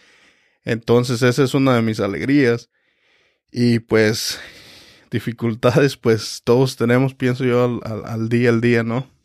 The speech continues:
No es, este, fácil, pero tampoco es imposible. Y así como decía el hermano José, pues sí, ¿no? En los hijos, ¿no? Este, muchas veces, ah, pues, no, eso para mí personalmente es donde más cuesta, ¿no? A veces, este,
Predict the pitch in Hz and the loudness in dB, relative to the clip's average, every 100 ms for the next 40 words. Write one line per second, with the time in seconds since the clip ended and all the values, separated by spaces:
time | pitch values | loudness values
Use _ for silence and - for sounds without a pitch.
0 | - 127 120 117 117 113 - - - 107 | -12 -4 0 0 0 -4 -6 -10 -2 0
1 | 107 135 156 _ _ _ _ _ _ _ | 0 -4 -8 _ _ _ _ _ _ _
2 | _ 120 110 113 107 110 110 113 113 104 | _ -2 0 -2 0 -2 0 0 -2 -4
3 | - - 117 123 127 _ - _ - - | -6 0 0 0 -2 _ -20 _ -20 -20
4 | _ 120 110 104 120 127 113 110 117 117 | _ 0 0 2 0 2 4 2 4 2
5 | 113 113 113 117 110 107 120 117 101 120 | 2 2 0 0 -2 0 0 0 -2 2
6 | 117 113 107 107 107 117 110 104 107 110 | 2 2 0 -2 -2 -2 0 -2 -4 -6
7 | 117 _ _ _ _ - 107 - 92 92 | -10 _ _ _ _ -10 -10 -6 -6 -2
8 | 117 113 117 110 110 120 110 95 101 82 | -2 2 4 4 2 0 -2 -4 -4 -6
9 | - - - _ _ _ _ _ 113 113 | -10 -20 -20 _ _ _ _ _ 0 0
10 | 110 120 113 120 - - 117 107 110 113 | 0 -2 0 0 -2 0 0 2 0 0
11 | 113 117 110 110 117 113 113 117 107 110 | -2 0 0 2 0 0 -4 -2 -2 -2
12 | 110 - - 110 - 110 113 120 _ _ | -4 -4 0 0 0 -6 -6 -8 _ _
13 | _ - 107 107 113 107 107 - - 95 | _ -6 -2 -2 -2 -4 -6 -8 -10 -10